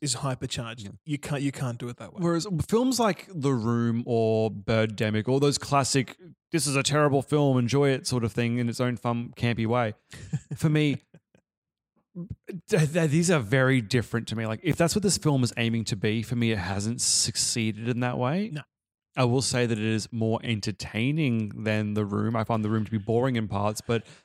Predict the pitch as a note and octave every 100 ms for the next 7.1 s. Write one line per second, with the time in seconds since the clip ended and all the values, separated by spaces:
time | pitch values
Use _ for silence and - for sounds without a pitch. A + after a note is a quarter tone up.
0 | _ B2 G#2+ A#2 A2+ A#2+ A#2 A2+ B2 G#2+
1 | A2 A2+ A2 - A#2 G#2 G2 G2 A#2+ A2
2 | - - - _ A#2+ A#2 A2+ A2 G#2+ -
3 | A#2+ G#2 A2 G#2 A2 G#2+ G#2+ G#2+ G#2 G#2+
4 | G2+ F#2 F#2+ F2 - B2 G#2+ - - A2
5 | A2+ - G#2 G#2+ G2+ - A2+ - - D#3+
6 | - A2+ - A2+ A2 G#2 A2+ A2 G#2 G2